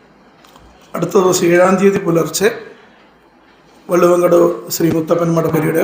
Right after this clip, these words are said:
മഹോത്സവമാണ്. അന്നത്തെ ദിവസം രാവിലെ തിരുവപ്പന വെള്ളാട്ടവും ഉണ്ടായിരിക്കുന്നതാണ്. എല്ലാ ദിവസവും വരും, അവിടെ എത്തിച്ചേരുന്ന പതിനായിരക്കണക്കിന് ഭക്തർക്ക് പ്രസാദ സദ്യയും ഉണ്ടായിരിക്കുന്നതാണ്. മൂന്ന്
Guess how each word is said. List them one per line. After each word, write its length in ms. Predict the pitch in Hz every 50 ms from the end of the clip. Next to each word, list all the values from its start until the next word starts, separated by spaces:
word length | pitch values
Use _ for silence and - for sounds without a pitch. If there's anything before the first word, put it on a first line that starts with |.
| 190 170
മഹോത്സവമാണ്. 840 | 151 - 170 170 165 - - - 160 156 151 151 139 139 151 214 247 - - - - - - - - - - - - - - -
അന്നത്തെ 300 | 175 175 170 170 202 196 165
ദിവസം 260 | 165 160 156 - 190 170 170
രാവിലെ 380 | 165 160 160 160 170 170 180 185 - - - - - - _ _ -
തിരുവപ്പന 460 | 170 170 165 170 170 170 165 156 160 156 - - - - - 165
വെള്ളാട്ടവും 560 | 165 160 160 147 147 147 151 156 147 143 - - -
ഉണ്ടായിരിക്കുന്നതാണ്. 760 | 160 147 147 147 151 156 147 156 151 156 156 165 165 170 196 - - - - - - 165
എല്ലാ 180 | 170 185 196 202 208 226 233 220 208
ദിവസവും 420 | 185 180 - - 202 196 214 262 - - - - - - - _ _ _ -
വരും, 220 | 175 175 185 190 185 - - - -
അവിടെ 200 | 180 180 185 175 165 - 180 165
എത്തിച്ചേരുന്ന 520 | - 180 175 - 196 185 190 175 180 185 180
പതിനായിരക്കണക്കിന് 880 | 175 170 175 185 185 196 196 185 196 175 - 185 180 170 175 170 165 165
ഭക്തർക്ക് 440 | 160 - - 170 170 - - 208 262 - - - - - - - - _ _ _ _ _ _ _ _ _ _ _ _ _ _ _ _ _
പ്രസാദ 420 | 175 165 - - - 170 170 170 170 - - - - - -
സദ്യയും 500 | 190 170 147 - 147 175 175 170 165 - - - - - - - - 170
ഉണ്ടായിരിക്കുന്നതാണ്. 720 | 151 156 143 143 - - - 135 131 123 147 143 113 - - - - - -
മൂന്ന് 200 | 180 180 180 175